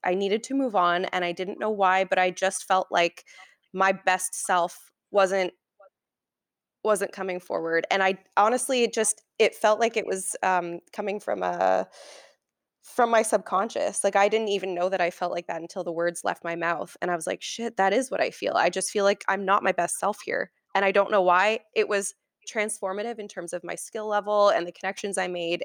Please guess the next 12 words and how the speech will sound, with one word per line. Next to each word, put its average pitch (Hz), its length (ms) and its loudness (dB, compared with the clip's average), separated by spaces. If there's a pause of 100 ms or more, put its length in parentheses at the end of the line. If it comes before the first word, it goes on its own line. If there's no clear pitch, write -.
and 160 320 -4 (960)
I 196 80 -2
am 170 200 -4
so - 420 0
grateful 190 360 0
for 180 160 -2
all 180 80 4
the 175 80 2
mentorship 175 460 -2
I - 80 -2
got - 260 -2
there - 280 0